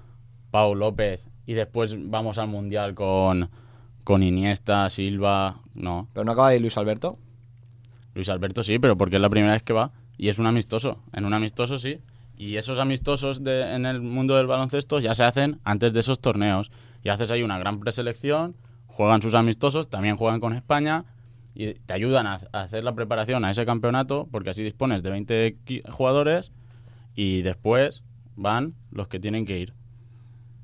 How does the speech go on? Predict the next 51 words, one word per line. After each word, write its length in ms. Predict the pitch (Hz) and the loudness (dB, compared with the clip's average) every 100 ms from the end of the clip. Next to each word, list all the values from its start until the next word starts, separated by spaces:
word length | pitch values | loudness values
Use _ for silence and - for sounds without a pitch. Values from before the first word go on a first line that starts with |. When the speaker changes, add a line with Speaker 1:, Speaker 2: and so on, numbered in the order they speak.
| - - - - - - - - - - - | -20 -20 -20 -20 -20 -20 -20 -20 -20 -20 -10
Speaker 2:
¿Cómo 340 | 117 151 127 | -2 2 2
tienen 220 | 107 104 | 2 0
que 120 | 92 87 | -2 -4
ir? 100 | 82 - - - - - | -6 -14 -20 -20 -18 -4
Speaker 1:
Hombre, 220 | 131 151 | 2 4
Speaker 2:
¿Quién 60 | 131 | 4
Speaker 1:
pues, 100 | 120 | 2
Speaker 2:
tiene 140 | 113 | 2
que 80 | 110 | 2
ir 80 | 101 | 0
quién? 260 | 101 92 - - - - - | -2 -4 -6 -8 -8 -20 -6
Speaker 1:
pues, 180 | 110 104 | -4 -2
Speaker 2:
Va 160 | 117 147 | 6 8
Speaker 1:
pues 100 | 196 | 10
Speaker 2:
quien 160 | 175 | 8
dice 180 | 156 196 | 8 6
entrenador, 480 | 180 139 104 117 117 | 6 4 4 4 4
y 100 | 113 | 2
si 140 | 123 | 0
convoca 360 | 113 117 151 170 | 2 4 6 6
treinta, 320 | 180 185 175 | 6 4 4
a 20 | |
mí 140 | 160 180 | 4 0
eso 120 | 202 | -2
es, 120 | 180 - | -6 -4
a 100 | 127 | 4
mí 100 | 156 | 6
eso 100 | 202 | 6
me 100 | 185 | 4
parece 300 | 135 127 123 | 2 2 0
mal, 200 | 104 90 - - - - 117 | -6 -8 -14 -20 -20 -12 -4
que 60 | |
convoca 320 | 127 131 117 | 0 0 0
treinta 400 | 117 139 135 147 | 0 0 4 4
para 100 | 175 | 6
luego 220 | 127 127 135 | 6 6 6
que 40 | |
se 60 | 127 | 4
queden 240 | 131 135 | 2 2
doce. 360 | 107 104 92 - - - - - | 0 -2 -4 -10 -12 -18 -16 -2
Speaker 1:
Pero 160 | 117 | 0
si 100 | 101 | 4
es 60 | 113 | 6
lo 100 | 127 | 8
mismo 240 | 127 131 | 8 10
ahora, 260 | 135 143 156 | 10 10 10
pero 200 | 151 135 | 10 8
prolongado. 560 | 127 113 110 127 113 117 | 8 6 2 2 2 6
Speaker 2:
No, 480 | 165 180 165 170 - | 10 12 10 6 -2
porque 160 | 135 | 6
ahora 320 | 143 170 185 | 8 10 8